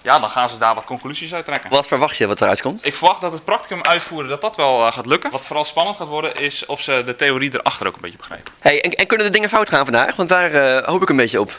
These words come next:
Speaker 1: Kunnen er dingen fout gaan?
Speaker 2: Stofjes die ontploffen?
Speaker 1: We gaan wel met vuur werken.
Speaker 2: Leuk.
Speaker 1: Eh, maar daar staan we dan bij, dus als het goed is, eh, gaat het goed.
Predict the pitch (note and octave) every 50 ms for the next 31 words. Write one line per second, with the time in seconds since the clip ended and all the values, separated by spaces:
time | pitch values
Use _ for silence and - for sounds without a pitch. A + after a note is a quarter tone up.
0 | - - F#3+ F#3+ F#3 E3 E3 F3+ F3 E3 - - F3 F#3 G3+ G#3 - - F#3 F3+
1 | F#3 F#3+ G3+ G3+ - - - _ _ _ - - - - E3 D3+ - C#3 B2+ C3+
2 | C3 B2 - E3 E3+ E3+ - F#3+ F#3 - _ - - - - - - - - _
3 | _ - - - C3 B2+ D3 D3 C#3 D3+ E3+ G3 D#3+ - - - D#3+ F3+ G3+ F#3+
4 | F#3+ F#3+ G3 G#3 - A#3+ C#4+ - - F2+ F#2 G#2+ A2 A2+ A2 - - - - _
5 | - B2 B2 B2 B2 A#2+ A#2+ B2 B2+ B2+ C3+ - - D3 C#3 C3 B2+ B2 A#2 A2
6 | G#2+ G#2+ A#2+ D#3 F3 D#3+ D3 D3 - - - C3+ - - - F3 F3+ - C3 B2
7 | - - - A2+ G#2 F#2+ F#2 G2+ A2 A#2+ C3 - - - - - - - - G#2
8 | F2+ F2+ - - F#3 A#3 -